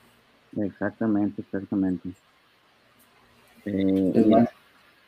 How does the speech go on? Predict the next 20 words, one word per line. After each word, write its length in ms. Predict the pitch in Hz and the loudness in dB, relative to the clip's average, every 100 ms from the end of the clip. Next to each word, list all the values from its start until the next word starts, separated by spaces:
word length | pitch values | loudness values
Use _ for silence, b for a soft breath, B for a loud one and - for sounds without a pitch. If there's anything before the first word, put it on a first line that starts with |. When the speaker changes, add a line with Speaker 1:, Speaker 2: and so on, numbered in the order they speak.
| _ _ _ | _ _ _
Speaker 2:
bueno. 200 | 113 113 | -6 -2
Speaker 1:
eh, 400 | 110 107 107 104 104 - | 0 2 2 -2 -6 -6
si 80 | |
quieres, 240 | 104 120 127 127 | 0 4 4 4
eh, 100 | 104 | 2
volvemos 480 | 104 104 113 127 | 2 4 4 4
a 40 | 135 | 2
la 100 | 98 | 0
liga, 300 | 95 110 123 | 2 2 4
¿no? 260 | 123 131 117 - | 6 4 2 -2
Eh, 180 | 95 92 | -4 -2
vamos 260 | 98 113 - | -2 -2 -4
a 80 | 95 | -8
la 80 | 95 | -4
liga 200 | 104 113 | -2 0
mexicana. 560 | 113 - - - 101 - _ _ _ - - _ _ _ _ _ _ _ _ _ | -2 -4 0 2 2 -4 _ _ _ -20 -20 _ _ _ _ _ _ _ _ _
Eh, 260 | 98 110 113 | -2 2 4
repasamos 540 | 110 104 113 120 127 | 2 -2 -2 4 8
los 140 | 135 123 | 8 6
partidos. 760 | - 90 - 123 131 135 131 | 2 0 2 6 8 8 8